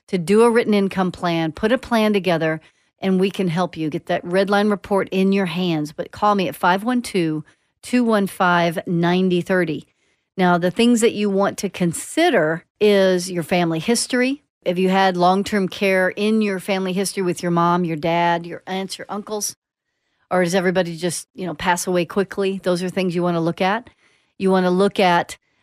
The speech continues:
your health, where it is now, and really take a look at, you know, all the things that you wanna consider with your own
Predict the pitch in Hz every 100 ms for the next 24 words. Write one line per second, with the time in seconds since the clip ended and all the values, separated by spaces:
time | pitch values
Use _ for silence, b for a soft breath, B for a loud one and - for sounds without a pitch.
0 | _ - 180 180 165 - 185 185 240 -
1 | _ _ 185 185 180 165 160 165 165 175
2 | 240 - _ 185 175 175 190 185 202 185
3 | 185 185 180 - - 202 180 165 - 180
4 | 185 190 190 190 185 180 175 - 190 185
5 | 180 185 180 190 180 175 175 175 180 180
6 | 185 185